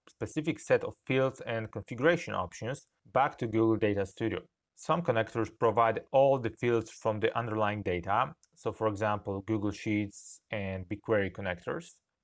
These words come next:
But other connectors provide a subset of fields from the original data,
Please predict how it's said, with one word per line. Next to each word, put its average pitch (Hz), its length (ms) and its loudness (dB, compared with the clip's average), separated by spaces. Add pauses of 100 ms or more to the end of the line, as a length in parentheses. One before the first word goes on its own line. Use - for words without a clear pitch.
But - 140 0
other 180 360 4
connectors 139 580 0
provide 113 500 2 (100)
a 95 320 0
subset - 480 -2
of 98 140 -4 (120)
fields 98 320 0
from 101 360 -2
the 98 140 -4
original 107 460 -2
data, 90 300 -2